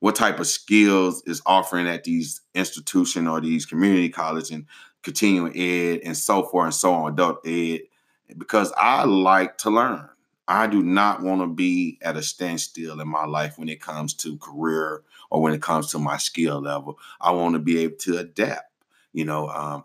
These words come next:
I don't wanna be one-dimensional. I don't, I, and I never been one-dimensional. And I think that's one of the most important things is that,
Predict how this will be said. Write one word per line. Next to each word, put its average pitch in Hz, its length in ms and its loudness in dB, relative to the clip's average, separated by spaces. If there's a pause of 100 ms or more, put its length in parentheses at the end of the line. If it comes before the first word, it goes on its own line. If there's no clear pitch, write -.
I 85 80 0
don't 90 260 2
wanna 90 200 0
be 80 160 0
one-dimensional. 76 840 -6
I 76 140 -6
don't, 78 400 -8
I, 82 160 -2
and 92 160 0
I 104 120 4
never 90 380 2
been 71 240 -8
one-dimensional. 73 840 -18
And 85 120 -2
I 95 80 2
think 95 380 0 (400)
that's 107 260 2
one 98 160 4
of 87 100 0
the 80 80 -2
most 85 320 0
important 87 580 0
things 87 400 0
is 76 200 -8
that, 76 300 -8